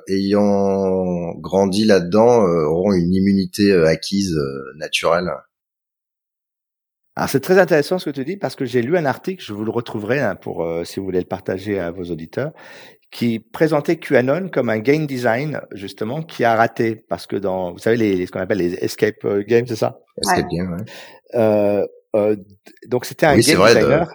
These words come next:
Speaker 1: ouais, c'est de la,
Speaker 2: Voilà.
Speaker 1: bah, c'est le geocaching, euh,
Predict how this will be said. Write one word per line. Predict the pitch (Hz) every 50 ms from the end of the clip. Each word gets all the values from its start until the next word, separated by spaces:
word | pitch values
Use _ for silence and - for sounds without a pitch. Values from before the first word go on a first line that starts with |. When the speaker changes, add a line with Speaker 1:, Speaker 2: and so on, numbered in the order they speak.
| - - -
Speaker 1:
ouais, | - 85 87 - - _ _
c'est | - - 78
de | 69 69
la, | 67 62 60
Speaker 2:
Voilà. | - 82 82 92 - - - - - - - - - _ _ -
Speaker 1:
bah, | - 92
c'est | 90 90 -
le | 107 90
geocaching, | 95 110 120 120 117 - 117 110 - - 131 131 123 117
euh, | 101 90 82 80 78 78 73 71 76 71